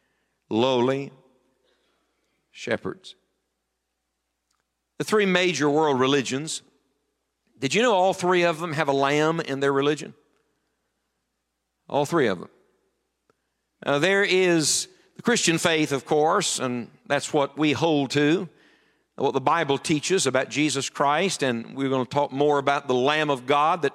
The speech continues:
takes away the sin of the world this morning, what the Scripture says about that. And then there is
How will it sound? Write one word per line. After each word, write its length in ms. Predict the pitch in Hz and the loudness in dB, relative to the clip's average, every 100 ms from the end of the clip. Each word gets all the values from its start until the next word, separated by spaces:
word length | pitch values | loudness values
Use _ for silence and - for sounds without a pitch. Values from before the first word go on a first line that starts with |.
| - - - | -6 -20 -4
takes 300 | 156 151 - | -2 -2 0
away 260 | 156 151 143 | 2 2 2
the 100 | 135 | 0
sin 220 | - 151 | 2 2
of 80 | 143 | 2
the 60 | |
world 360 | 139 151 160 151 | 2 2 2 0
this 160 | 147 | -2
morning, 360 | 160 160 180 180 | 0 0 2 0
what 100 | 135 | 0
the 80 | 127 | -2
Scripture 340 | - 165 139 | -2 -2 -2
says 280 | 127 160 139 | 0 2 2
about 260 | 147 151 151 | 0 0 2
that. 420 | 165 196 - - _ _ _ _ _ _ _ | 0 0 -4 -18 _ _ _ _ _ _ _
And 180 | - 180 | -2 0
then 460 | 214 277 330 302 233 | 2 2 0 0 0
there 180 | 247 240 | 0 2
is 600 | 233 226 208 160 - | 2 4 2 0 -4